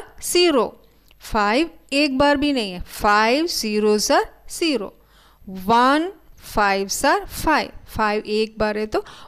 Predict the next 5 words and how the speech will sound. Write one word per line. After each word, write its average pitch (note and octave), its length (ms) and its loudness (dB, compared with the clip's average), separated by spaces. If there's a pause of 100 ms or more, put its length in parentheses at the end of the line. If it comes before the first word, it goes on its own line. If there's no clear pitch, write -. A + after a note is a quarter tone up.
one B3 680 2
fives G#3 580 0
are E4 200 2 (480)
five. - 520 0 (920)
Now G#3+ 420 -4